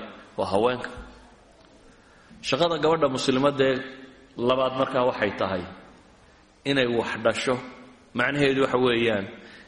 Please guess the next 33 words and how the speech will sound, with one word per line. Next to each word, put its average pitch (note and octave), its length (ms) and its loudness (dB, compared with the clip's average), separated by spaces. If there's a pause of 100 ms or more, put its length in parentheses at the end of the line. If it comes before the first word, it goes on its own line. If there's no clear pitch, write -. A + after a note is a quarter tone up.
inay D3 200 2
noqoto B2+ 420 2
warshaddii C#3 440 2
bini B2+ 200 0
aadamka B2+ 380 2
soo A#2 200 -2
saarisay. G2+ 480 -2
Waa B2 220 2
ilaa C#3+ 240 2
bini B2+ 200 0
aadamku B2+ 320 -2
uu A#2 80 -2
dabar A2 260 0
go'aya. F#2 340 -6 (1400)
Warshaddii B2+ 400 -2
basharka. - 420 -2 (720)
Haddii A#2 220 0
warshad C#3 340 2
taangiya A#2+ 420 2
la A#2 120 2
haysto A#2 260 -2
iyo D3+ 140 4
kombiyuutarro, A2+ 720 0 (360)
kombiyuutarradu C3 640 2
bini B2 200 2
aadam B2+ 240 0
ma B2 80 2
noqdaan. G#2 400 0 (520)
Dayuuraduna B2+ 540 0
bini A#2 140 -2
aadam A2+ 240 0
ma G#2 60 -4
noqdaan. F2 380 -6